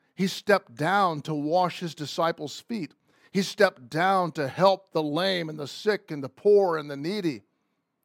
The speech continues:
And he stepped down to reach out and grasp your hand.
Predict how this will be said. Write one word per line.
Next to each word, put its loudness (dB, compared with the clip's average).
And -4
he 6
stepped 2
down -2
to -4
reach 0
out 2
and -4
grasp -2
your -4
hand. -8